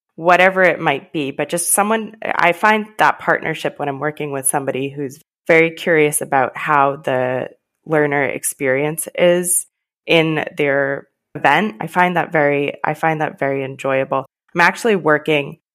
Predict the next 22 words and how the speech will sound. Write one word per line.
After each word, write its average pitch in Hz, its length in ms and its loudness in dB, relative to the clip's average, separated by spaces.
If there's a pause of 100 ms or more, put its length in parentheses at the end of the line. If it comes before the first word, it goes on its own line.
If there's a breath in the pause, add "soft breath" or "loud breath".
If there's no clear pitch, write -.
(220)
one 165 180 4
of 160 180 0
the 143 260 4
projects 147 440 -2
I'm 156 160 -2
working 143 320 -4
on 139 200 0
that 139 140 -2
I 156 160 4
think 147 260 -10
has 143 140 -10
been 139 200 -4
very 139 400 -4
fun 160 400 2
and 143 160 -2
interesting 143 640 -6
is 135 340 -6
supporting 143 600 -2
a 131 360 -6
HyFlex - 1000 -2 (460 soft breath)
course - 640 0 (220)
that 147 420 2